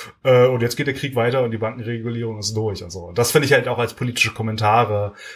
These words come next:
in den Jahren zweitausendneun, zweitausendzehn, als es gemacht wurde, halt interessant, weil wir haben zweitausendsieben Beginn der großen Weltwirtschaftskrise, Bush wird abgewählt, Obama wird gewählt, weil er irgendwie sagt, „Wir machen bitte nicht mehr ga-, ganz so viele Kriege“, also hat er dann nicht konsequent durchgezogen, aber das war zumindest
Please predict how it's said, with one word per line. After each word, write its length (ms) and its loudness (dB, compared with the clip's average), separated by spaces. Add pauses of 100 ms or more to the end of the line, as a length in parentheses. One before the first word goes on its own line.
(120)
in 60 -12
den 100 -2
Jahren 340 0
zweitausendneun, 720 2
zweitausendzehn, 680 2
als 180 -6
es 120 -2
gemacht 380 -6
wurde, 240 -6
halt 140 -6
interessant, 460 -6
weil 140 -2
wir 120 0
haben 320 -2 (220)
zweitausendsieben 600 4
Beginn 240 6
der 120 6
großen 300 2
Weltwirtschaftskrise, 1300 2
Bush 200 -4
wird 100 -4
abgewählt, 380 0
Obama 360 2
wird 140 0
gewählt, 300 0
weil 100 4
er 80 2
irgendwie 240 -2
sagt, 360 -4 (340)
„Wir 80 -2
machen 200 2
bitte 180 4
nicht 140 6
mehr 140 6
ga-, 300 2
ganz 160 0
so 60 2
viele 260 0
Kriege“, 340 -4
also 220 -2
hat 100 -8
er 60 -6
dann 140 -4
nicht 120 -8
konsequent 400 0
durchgezogen, 500 4
aber 100 0
das 120 -6
war 100 0
zumindest 140 -4